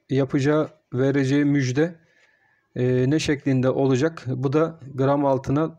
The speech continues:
dolar bazlı olarak, e, yeni bir yön ve şekil tayin edeceğinden dolayı arkadaşlar, e, bu açıklamada önemli tarafımızdan takip edilecek.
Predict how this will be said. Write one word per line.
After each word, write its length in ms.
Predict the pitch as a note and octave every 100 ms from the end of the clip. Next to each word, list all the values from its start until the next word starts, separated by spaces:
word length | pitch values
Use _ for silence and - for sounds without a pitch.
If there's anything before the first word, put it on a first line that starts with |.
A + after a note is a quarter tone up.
| A#2+
dolar 300 | C3 C#3+ C#3
bazlı 300 | C3 A2+ B2+
olarak, 440 | C3 C3 D3+ - _ _ _ _ _ _ -
e, 80 | A#2+
yeni 480 | B2 B2+ C#3+ D3 C#3
bir 140 | C#3+
yön 320 | C3+ D3 C3+
ve 160 | D3+ E3+ -
şekil 400 | - C3 C#3+ C3+
tayin 420 | C3+ C3+ E3+ - -
edeceğinden 680 | B2+ C3 C3 C3+ C3 C3
dolayı 260 | C3 C3 C3
arkadaşlar, 640 | B2+ B2+ A#2 G#2 E3 - - _ _ _ _ _ _ -
e, 320 | B2+ B2+ B2+
bu 120 | D3+
açıklamada 720 | D3 C#3+ - C#3+ C3 C3+ E3
önemli 440 | C#3 C#3+ C#3 C3 C#3
tarafımızdan 1120 | C#3+ C3 C#3 B2+ A#2+ - - B2+ D3 D#3+ - _
takip 460 | - C#3 C3 E3+ E3
edilecek. 600 | C3 B2 A#2+ A2 D#3 -